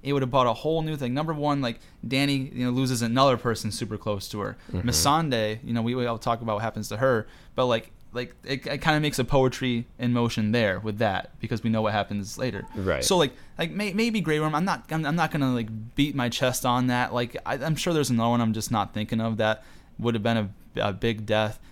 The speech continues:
Speaker 1: Maybe Podrick. I don't know. Like,
Speaker 2: I think
Speaker 1: Brienne. I, um, yeah, kill
Speaker 2: No, you
Speaker 1: Brienne. Like,
Speaker 2: brought up a great point earlier. If Grey Worm had died,
Speaker 1: who commands the Unsullied?
Speaker 2: it would be, it would wake us up.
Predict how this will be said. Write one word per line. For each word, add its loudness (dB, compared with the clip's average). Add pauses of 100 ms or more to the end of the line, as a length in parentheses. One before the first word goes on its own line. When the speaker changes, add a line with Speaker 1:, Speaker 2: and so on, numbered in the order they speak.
Speaker 1:
Maybe 2
Podrick. 6 (260)
I 0
don't 2
know. -4 (280)
Like, -2
Speaker 2:
I 12
think 10
Speaker 1:
Brienne. 8 (100)
I, 2
um, 0
yeah, -2
kill -2
Speaker 2:
No, 8
you 8
Speaker 1:
Brienne. 6
Like, -6
Speaker 2:
brought 12
up 8
a 10
great 4
point 4
earlier. 2
If 2
Grey 6
Worm 6
had 2
died, 4 (180)
Speaker 1:
who 2
commands 2
the 2
Unsullied? -2 (1080)
Speaker 2:
it 0
would 6
be, 6 (180)
it 4
would 2
wake 6
us 4
up. 0